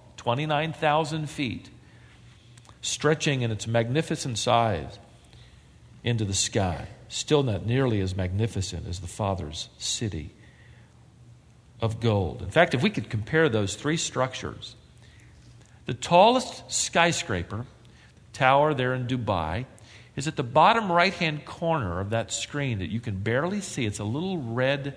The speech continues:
looks like a needle. Then you have next to that Mount Everest.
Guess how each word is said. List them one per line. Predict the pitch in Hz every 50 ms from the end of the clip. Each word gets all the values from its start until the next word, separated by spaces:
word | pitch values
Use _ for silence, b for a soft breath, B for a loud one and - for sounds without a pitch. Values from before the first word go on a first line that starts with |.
| B B B -
looks | 123 -
like | - 139 -
a | 143
needle. | 127 120 117 120 113 104 90 80 64 52 50 - - - - - - - - - - - - - - - B B B B B B B B
Then | 185 214
you | 277 285
have | 269 247 202
next | 214 226 226 - - - -
to | 220 202
that | 165 165 143 139 143 - 151
Mount | 147 143 139 147 143 - -
Everest. | 165 175 170 139 120 101 69 55 - - - -